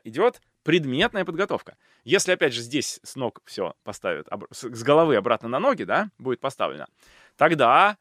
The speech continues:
отлично. У нас будут возникать учителя, которые будут готовы идти в школы. Куда они будут идти в школы? Где сидит нормальный, совестливый директор. И вот там они будут прекрасно работать. То есть все это можно вернуть.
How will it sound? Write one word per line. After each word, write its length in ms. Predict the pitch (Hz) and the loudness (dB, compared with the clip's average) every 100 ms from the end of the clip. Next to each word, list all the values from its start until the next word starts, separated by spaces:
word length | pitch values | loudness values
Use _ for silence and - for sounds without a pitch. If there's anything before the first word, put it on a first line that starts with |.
| _ | _
отлично. 600 | - 139 135 107 98 90 - _ _ _ - | -4 -4 -2 -6 -6 -8 -10 _ _ _ -12
У 100 | 117 | -2
нас 200 | 147 131 | 0 0
будут 280 | 139 123 _ _ _ _ | -4 -6 _ _ _ _
возникать 580 | 113 120 143 123 98 - | -12 -10 -6 -2 -4 -4
учителя, 520 | - - 101 101 196 | -14 -10 -2 0 0
которые 260 | 214 143 139 | -4 -6 -6
будут 140 | 131 | -6
готовы 280 | 113 143 151 | -6 -6 -8
идти 120 | 151 | -10
в 40 | - | -14
школы. 260 | 78 64 | -14 -14
Куда 200 | - 143 | -2 0
они 100 | 143 | 0
будут 260 | 113 98 95 | -2 -10 -12
идти 100 | - | -14
в 60 | |
школы? 240 | - 67 53 _ _ _ | -18 -20 -20 _ _ _
Где 320 | 92 101 165 | -14 -2 -2
сидит 340 | - 117 160 | -2 -6 -10
нормальный, 400 | 131 104 104 160 | -6 -4 -2 -2
совестливый 420 | - 104 120 110 117 | -4 -8 -10 -10 -10
директор. 360 | 95 67 _ _ _ | -8 -10 _ _ _
И 80 | 104 | -8
вот 120 | 95 | 0
там 180 | 175 277 | 2 2
они 100 | 160 | -2
будут 160 | 147 175 | -8 -10
прекрасно 360 | 107 135 - | -8 -10 -10
работать. 320 | 110 76 - _ _ _ _ - | -12 -12 -18 _ _ _ _ -18
То 40 | |
есть 80 | - | -8
все 180 | - 208 | 2 2
это 140 | 240 | 2
можно 240 | 139 165 165 | -2 -4 -2
вернуть. 480 | 165 175 - - | -2 -2 -6 -12